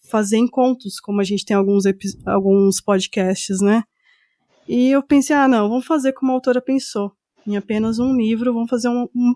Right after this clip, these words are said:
podcast só." E assim, eu sei que com esse podcast, a gente não tem o costume de fazer um podcast muito longo, a gente não vai conseguir fazer jus a, e discutir tudo que a gente queria sobre o livro, que ele ia ter,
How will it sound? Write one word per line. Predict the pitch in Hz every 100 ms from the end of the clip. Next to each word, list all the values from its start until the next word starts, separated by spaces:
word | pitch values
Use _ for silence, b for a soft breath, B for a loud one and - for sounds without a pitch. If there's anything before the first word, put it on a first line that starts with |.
| -
podcast | 240 240 - 226 208 - 262
só." | - 196 196 _ _ -
E | 254 294
assim, | 302 277
eu | 247
sei | 269 277
que | - - - - -
com | 247 233
esse | 247 -
podcast, | 254 240 - 214 220
a | 214
gente | 214
não |
tem | 214 214
o |
costume | 214 - 214
de | 208
fazer | 208 202
um |
podcast | 196 202 - 196 -
muito | 202 -
longo, | 190 196 233 233
a |
gente | 226 -
não | 247
vai | 240
conseguir | 254 - 240
fazer | 254 220 226
jus | 208 220 220
a, | 208
e | - 208 196
discutir | - 214 -
tudo | - 226
que | 226
a | 208
gente | 214 -
queria | 220 208
sobre | - 220 240
o |
livro, | 220 220 190 190 _ _
que | -
ele | 190
ia | 208 208
ter, | 220 208 208